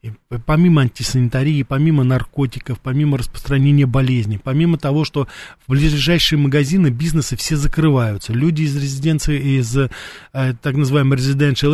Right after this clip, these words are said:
area, это, так сказать, жилые, так сказать, кварталы, они бегут оттуда, потому что эти люди совершают набеги на все абсолютно, так сказать, мыслимые, там, немыслимые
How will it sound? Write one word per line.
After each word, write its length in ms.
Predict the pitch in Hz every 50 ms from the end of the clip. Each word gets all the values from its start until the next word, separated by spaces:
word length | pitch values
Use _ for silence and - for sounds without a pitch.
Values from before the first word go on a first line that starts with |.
| 175 190
area, 140 | 175 143
это, 140 | 123 - 127
так 120 | - - 110
сказать, 200 | - 127 113 113
жилые, 320 | 135 151 151 151 143 127
так 120 | 117 127
сказать, 200 | - - 135 120
кварталы, 360 | - - 139 135 - - 160 135
они 120 | 135 143
бегут 500 | 127 120 151 139 123 127 147 143 - -
оттуда, 380 | 120 117 - - 123 113 110 104
потому 260 | - - 147 147 131
что 80 | 110
эти 140 | 147 - 151
люди 200 | 147 185 196 165
совершают 440 | - - 139 135 - - 165 151 131
набеги 480 | 131 135 139 135 139 180 202 160 151 131
на 160 | 131 139 131
все 280 | - - - 196 196
абсолютно, 560 | 185 - - - 143 131 143 160 156 160 147 123
так 80 | - -
сказать, 200 | - 135 131 143
мыслимые, 380 | 156 147 - 151 135 127 120
там, 180 | - 131 127 127
немыслимые 520 | 135 147 165 160 - 156 135 127 123 113